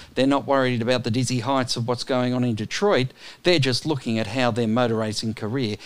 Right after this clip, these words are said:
can be expanded. I caught up with Josh Fife, who'll be running with Brad Jones Racing, and Zane Morse, who'll be running his own team in this year's Super two Championship.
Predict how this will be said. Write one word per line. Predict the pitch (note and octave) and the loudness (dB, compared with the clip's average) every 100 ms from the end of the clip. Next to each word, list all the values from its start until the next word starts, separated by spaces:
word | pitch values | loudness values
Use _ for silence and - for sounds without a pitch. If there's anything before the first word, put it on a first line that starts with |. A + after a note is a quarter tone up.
| - _ | -18 _
can | - D3 A2 | -2 0 2
be | G#2+ G#2+ | 2 -2
expanded. | - - B2+ B2+ A2+ G2+ - - - | -2 0 2 2 0 -2 -8 -16 0
I | C3+ | 0
caught | C3 G3+ F#3 | 2 2 2
up | E3+ - | 0 -2
with | E3 C#3 | -2 0
Josh | F3+ D#3+ | 0 0
Fife, | - G#3 A#3 G#3+ - - - - | 2 2 2 -2 -10 -20 -12 0
who'll | D#3+ | 2
be | C3 | 2
running | B2+ C3+ A#2+ | 2 4 2
with | A#2 | 2
Brad | B2 B2 | 2 2
Jones | A#2+ A#2+ A2+ | 2 0 0
Racing, | D3+ F#3+ - G3+ - - - - | 0 0 0 -2 -4 -14 -20 -4
and | G3 C#3 F3+ - | 0 0 -2 -4
Zane | - C3+ C3 B2+ | -2 2 4 4
Morse, | D3+ F3+ A#2 B2+ - | 2 0 -2 -4 -2
who'll | F#3 | 0
be | E3 D3 | 2 2
running | D3+ D3 | 2 2
his | B2+ A#2+ - | 0 -4 -2
own | G3+ G#3 F#3+ | 0 0 -2
team | - G3+ A#2 G2 - - | 0 0 0 -4 -14 -8
in | B2+ | -4
this | A2+ C#3 - | 0 0 0
year's | G#2+ A2 | -2 -2
Super | - A#2 A#2+ | -2 -2 -2
two | A#2+ C3 | -2 -2
Championship. | C3 C#3 C#3+ B2+ A2+ G#2+ | 0 0 0 -2 -2 -4